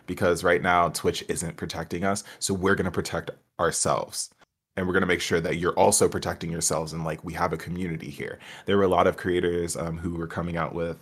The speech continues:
<clears throat> videos that were very helpful on how to protect your communities and everything like that. I remember, like, Cleopatra Jones did something, Juliancito did, did something about that. And these were very helpful. These were very resourceful and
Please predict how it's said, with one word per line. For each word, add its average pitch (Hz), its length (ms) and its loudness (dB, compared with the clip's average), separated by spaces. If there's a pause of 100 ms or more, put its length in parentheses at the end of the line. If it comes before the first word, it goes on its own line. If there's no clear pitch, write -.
(280)
<clears throat> - 420 4 (680)
videos 120 420 6
that 104 80 6
were 101 100 2
very 92 220 2
helpful 107 460 2
on 90 100 -2
how 87 260 -4
to 90 360 -4 (340)
protect 104 320 0
your 104 100 0
communities 104 480 2
and 87 60 -4
everything 90 320 -4
like 87 200 -8
that. 92 240 0
I - 20 -8
remember, 87 300 -4
like, 78 160 -2
Cleopatra 85 560 -6
Jones 92 360 -2
did 92 400 -2 (200)
something, 92 400 -2
Juliancito 92 800 0
did, 90 240 -4
did 90 200 -2
something 92 320 -2
about 87 240 -4
that. 90 240 -2 (380)
And 87 320 2
these 104 160 0
were 113 100 2
very 101 220 4
helpful. 104 320 2
These 87 180 -4
were 92 100 -4
very 85 400 0
resourceful 87 760 -2
and 82 420 -6